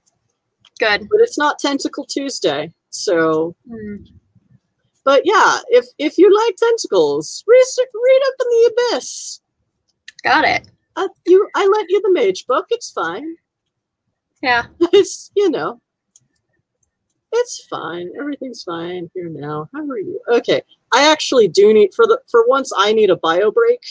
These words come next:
Speaker 2: So
Speaker 1: Okay.
Speaker 2: if you can hold up the fort for a couple secs, I will be right back. 'Cause luckily
Speaker 1: Got
Speaker 2: my
Speaker 1: it.
Speaker 2: apartment is ten feet wide.
Speaker 1: <laughs>
Speaker 2: So I'll be right back, everyone. Uh,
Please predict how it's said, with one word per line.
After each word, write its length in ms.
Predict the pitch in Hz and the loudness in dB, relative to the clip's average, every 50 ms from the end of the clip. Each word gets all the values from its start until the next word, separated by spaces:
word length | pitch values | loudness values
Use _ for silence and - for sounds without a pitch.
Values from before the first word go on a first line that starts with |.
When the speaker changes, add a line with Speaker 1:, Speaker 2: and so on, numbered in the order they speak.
| - _ | -20 _
Speaker 2:
So 600 | - - - 175 156 156 156 156 151 151 156 - _ _ _ _ _ - 294 | -14 -8 -6 -4 -4 -2 -2 -4 -4 -4 -6 -8 _ _ _ _ _ 0 2
Speaker 1:
Okay. 360 | 320 311 - 240 214 214 208 | 2 2 2 -2 -2 -2 -2
Speaker 2:
if 60 | 202 - | -6 -6
you 140 | - 254 269 | -6 -6 -2
can 180 | - - 277 269 | 0 0 -2 0
hold 320 | 247 254 254 247 254 247 | 0 4 4 4 6 4
up 160 | 254 254 - - _ | 4 0 0 -4 _
the 100 | - 240 | -6 -6
fort 360 | - - 254 254 262 247 - - | -2 2 2 2 4 2 0 -2
for 200 | - 247 240 240 | 0 0 0 0
a 60 | 233 | 0
couple 260 | - 277 262 - 262 | -4 -8 -6 -6 -8
secs, 540 | - - 196 - 294 - - - - - - _ _ _ - | -6 -6 -10 -12 -12 -16 -18 -16 -16 -16 -18 _ _ _ -10
I 100 | 196 190 | -8 -6
will 160 | 190 190 175 | -6 -6 -4
be 100 | 170 185 | -4 -2
right 220 | 185 180 - - | -2 -2 -4 -8
back. 160 | - - - _ _ _ _ _ | -12 -16 -18 _ _ _ _ _
'Cause 140 | 208 180 180 | -10 -6 -4
luckily 300 | 262 285 277 - 262 233 | -4 -4 -4 -2 0 2
Speaker 1:
Got 120 | 220 254 | 2 4
Speaker 2:
my 120 | 226 - 220 | 2 2 0
Speaker 1:
it. 120 | 214 214 - | -2 -4 -4
Speaker 2:
apartment 380 | - 233 226 - - 220 202 - | -2 -2 -2 0 0 -4 -4 -2
is 160 | 190 180 175 - | -6 -6 -6 -6
ten 320 | - 233 214 208 208 208 | -6 -6 -6 -6 -8 -10
feet 240 | _ 214 190 185 - | _ -10 -10 -10 -8
wide. 380 | - 170 160 147 139 - - _ _ - - | -8 -8 -8 -6 -8 -10 -12 _ _ -16 -16
Speaker 1:
<laughs> 720 | - - - - - 285 - - 302 254 - - 302 - - | -14 -14 -12 -6 -4 -4 0 0 -2 -2 0 -4 -4 -2 -2
Speaker 2:
So 180 | 160 143 131 151 - - - - - - - - - _ _ _ _ _ _ _ _ _ _ - | -2 -4 -4 -8 -12 -18 -18 -18 -18 -18 -20 -20 -20 _ _ _ _ _ _ _ _ _ _ -6
I'll 180 | 190 196 196 190 | -2 -2 0 0
be 80 | 202 202 | 0 2
right 280 | 208 240 262 262 262 - - | 2 2 2 2 -2 -4 -6
back, 260 | - 269 277 302 311 302 - 262 - | -4 -2 -2 -2 -2 -4 -6 -6 -4
everyone. 540 | 262 269 240 277 285 277 294 302 320 339 381 415 415 415 _ _ _ _ _ _ _ - | -4 -4 -4 -6 -6 -4 -4 -4 -4 -2 -2 -4 -4 -6 _ _ _ _ _ _ _ -8
Uh, 500 | 175 180 170 170 165 165 170 175 185 | -6 -6 -4 -4 -4 -6 -6 -6 -8